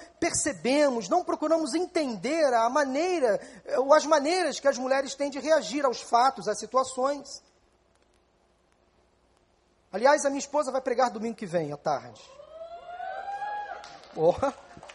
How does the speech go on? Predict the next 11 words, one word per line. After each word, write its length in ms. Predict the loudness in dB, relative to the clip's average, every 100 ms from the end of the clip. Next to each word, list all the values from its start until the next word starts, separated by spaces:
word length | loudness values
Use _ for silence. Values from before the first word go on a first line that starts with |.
| -20 -20 -6
<laughs> 0 | -2 0 0
muito 280 | -2 -4 0
bem. 260 | 2 2 -2 -12 -20 -20 -20 -20 -20 -20 -20 _ _ -14
Tá, 120 | -12
já 120 | -8 -6
tá 100 | -4
com 80 |
o 60 | -4
fã-clube 500 | -2 -4 -4 -6 -4
dela 300 | 2 2 2
aí. 120 | -8